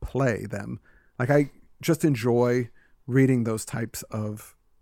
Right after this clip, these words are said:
of books and that style of writing, and for some reason, I, I get into the mechanics of it. Maybe it's,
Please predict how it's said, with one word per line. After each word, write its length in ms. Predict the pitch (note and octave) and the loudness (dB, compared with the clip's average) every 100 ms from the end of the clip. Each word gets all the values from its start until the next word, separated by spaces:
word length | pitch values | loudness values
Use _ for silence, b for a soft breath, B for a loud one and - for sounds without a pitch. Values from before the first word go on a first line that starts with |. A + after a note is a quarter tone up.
| _ _ _ - | _ _ _ -8
of 220 | A2 - | -8 0
books 260 | G#3 G3+ - | 0 2 -2
and 100 | A2 | -6
that 100 | - | -6
style 260 | - A2+ | -8 -6
of 120 | G2+ D3+ | -4 0
writing, 440 | E3 D#3+ C#3+ C3 | 2 2 0 -2
and 220 | A2+ A2+ b b - | -6 -10 b b -10
for 100 | C3+ | -6
some 260 | - E3+ D3+ | 0 2 2
reason, 460 | D3+ C#3+ C#3+ C#3+ B2 | 2 2 0 -2 -4
I, 240 | B2 B2 - | -4 -4 -6
I 100 | A#2+ | -6
get 200 | A#2 A#2 | -4 -4
into 200 | A#2+ A2+ | -6 -8
the 80 | - | -12
mechanics 540 | - C#3+ D3+ D3 - | -10 -4 -2 -4 -2
of 120 | C3+ | -2
it. 160 | C3+ C3 | -2 -4
Maybe 360 | A#2 A#2 A#2 A#2 | -6 -6 -4 -6
it's, 260 | - - | -8 -14